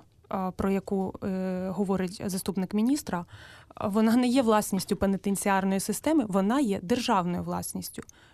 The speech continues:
Вона лише передана в управління пенітенціарній системі. Тобто це земельна ділянка, яка держ-, є державною власністю. І, відповідно, держава, е,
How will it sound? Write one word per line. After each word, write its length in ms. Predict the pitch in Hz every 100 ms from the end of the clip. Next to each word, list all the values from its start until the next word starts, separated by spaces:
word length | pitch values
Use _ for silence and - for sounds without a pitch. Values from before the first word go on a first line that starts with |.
| -
Вона 300 | 190 190 196
лише 240 | 277 285 226
передана 460 | 202 208 214 226
в 100 | 214
управління 580 | 277 285 226 208 180 - - _ - _
пенітенціарній 720 | 196 190 - 185 208 226 233
системі. 420 | 220 214 190 190 - - -
Тобто 240 | - - 208
це 340 | - 370 277 -
земельна 400 | 202 214 294 262
ділянка, 400 | 220 294 330 226
яка 240 | 226 254
держ-, 300 | 214 233 233
є 180 | 202 254
державною 460 | 233 220 262 214 180
власністю. 540 | 185 185 185 165 - -
І, 220 | 208 202 -
відповідно, 600 | 208 - 220 277 226 208 - - - -
держава, 600 | 208 185 233 220 185 190 - - -
е, 40 | -